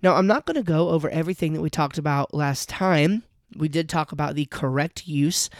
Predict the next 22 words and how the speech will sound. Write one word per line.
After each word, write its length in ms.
of 260
polemical 500
theology 720
and 140
how 180
all 260
that 180
weighs 320
in. 240
But 100
again, 420
you're 180
really 380
going 360
to 140
need 300
to 100
listen 680
to 140
last 340
week's 220
lesson 500